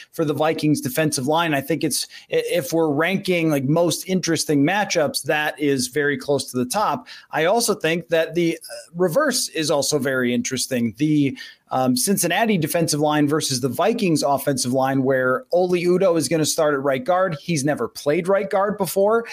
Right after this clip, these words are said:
Um, Ezra Cleveland is going to play at left guard. He's never played left guard before. Rashad Hill has only briefly been a starter during his career. He's starting at, at left tackle.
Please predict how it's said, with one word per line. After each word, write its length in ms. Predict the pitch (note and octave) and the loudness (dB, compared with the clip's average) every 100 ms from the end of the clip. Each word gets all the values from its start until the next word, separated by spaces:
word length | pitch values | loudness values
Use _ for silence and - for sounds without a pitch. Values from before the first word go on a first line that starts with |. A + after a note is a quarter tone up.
| - - | -18 -6
Um, 380 | C#3 C3 B2 A#2+ - | -2 2 2 0 -2
Ezra 260 | D3+ D3 | -2 -2
Cleveland 420 | D3+ E3+ E3 E3+ D#3+ | 0 -2 0 2 2
is 100 | C#3+ | 2
going 200 | D#3 D3 | 2 0
to 80 | |
play 220 | C#3+ D3+ C3 | 0 0 2
at 60 | |
left 240 | D3+ F#3 - | 0 0 0
guard. 300 | G3 G3 D#3+ - | 2 0 -2 -8
He's 300 | - D3+ D#3+ | -4 -2 0
never 220 | G3+ G#3 | 0 0
played 280 | G#3 G#3+ G#3 | 2 2 2
left 240 | G#3 - | 0 0
guard 280 | G3+ G3 F3+ | 0 2 0
before. 500 | F#3 G3 G3+ G3+ - - - | -2 2 2 2 0 -12 -4
Rashad 420 | D3 - D#3+ D3+ | -2 0 0 0
Hill 240 | C#3 F#3+ F3 | 2 2 2
has 180 | D#3 | 2
only 240 | E3+ E3 D3+ | 2 2 0
briefly 460 | D3 E3+ E3+ F#3 | 0 -2 0 -2
been 160 | D#3+ E3 | 0 0
a 60 | D3+ | 0
starter 420 | - D#3+ D3+ D3+ | 0 0 0 0
during 240 | C#3+ C3 | 0 0
his 220 | B2 A#2+ | 0 -2
career. 340 | - D3 F3+ F3+ | -2 0 2 0
He's 240 | E3+ F3 | -2 -2
starting 460 | - F3+ E3+ D#3 C#3 | 0 2 2 0 -2
at, 100 | - | -2
at 120 | C#3 B2+ | -4 -2
left 240 | A2+ - | -4 -4
tackle. 460 | E3+ F3 F3 E3+ | -4 -2 0 -2